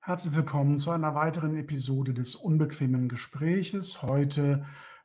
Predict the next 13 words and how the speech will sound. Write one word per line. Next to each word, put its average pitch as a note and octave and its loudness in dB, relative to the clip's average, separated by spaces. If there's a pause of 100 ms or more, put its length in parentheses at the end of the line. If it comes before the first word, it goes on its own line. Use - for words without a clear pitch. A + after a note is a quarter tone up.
(100)
ähm, C#3 2
wieder C#3 4
mit C#3 0
einer C3 2
spannenden F#3+ 2
Folge, F3+ 2
einem C3+ 2
sehr C3 -2
interessanten C#3 -4
Gast. D#3 -2
Wir C3+ -8
werden B2+ -2
gleich B2+ 0